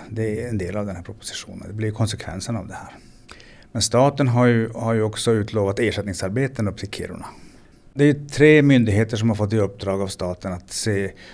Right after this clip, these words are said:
att göra en utredning och se vilka jobb som kan, vilka nya jobb som kan förläggas till Kiruna. Det är Lantmäteriet, det är Statens servicecenter och det är Skatteverket. De är inte öronmärkta, de här,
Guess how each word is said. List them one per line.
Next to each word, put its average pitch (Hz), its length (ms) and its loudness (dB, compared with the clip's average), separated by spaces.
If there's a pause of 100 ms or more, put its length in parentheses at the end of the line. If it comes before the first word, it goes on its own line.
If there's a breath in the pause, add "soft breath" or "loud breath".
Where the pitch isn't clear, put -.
att - 180 -4
göra 107 140 6
en 113 100 6
utredning 117 400 2
och 101 60 -2
se 110 120 0
vilka 123 420 2
jobb 98 280 0
som 101 160 -4
kan, 101 300 -2
vilka 127 180 4
nya 139 280 10
jobb 104 200 8
som 98 140 -4
kan 92 180 -2
förläggas 87 400 -2
till 95 100 -8
Kiruna. 104 380 -6
Det 104 100 -4
är 107 40 0
Lantmäteriet, 135 920 2 (440 loud breath)
det - 100 -6
är 120 100 -4
Statens 107 500 -2
servicecenter 101 960 -2
och 95 140 -12
det - 60 -8
är 104 100 -10
Skatteverket. - 840 -10 (580 loud breath)
De 127 420 0
är 123 160 2
inte 127 300 2
öronmärkta, 131 720 4
de 104 120 -2
här, 104 480 -2